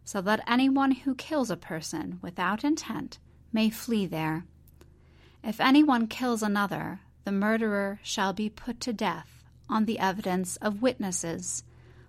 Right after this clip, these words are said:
but no one shall be put to death on the testimony of a single witness.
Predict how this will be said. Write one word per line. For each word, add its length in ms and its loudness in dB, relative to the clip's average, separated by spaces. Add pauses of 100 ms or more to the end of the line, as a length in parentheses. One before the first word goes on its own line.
(120)
but 140 -4
no 240 2
one 460 0
shall 260 0
be 140 0
put 260 -8
to 140 -4
death 320 -2 (260)
on 160 0
the 80 -2
testimony 880 -2
of 140 -4
a 40 -2
single 460 0
witness. 680 -6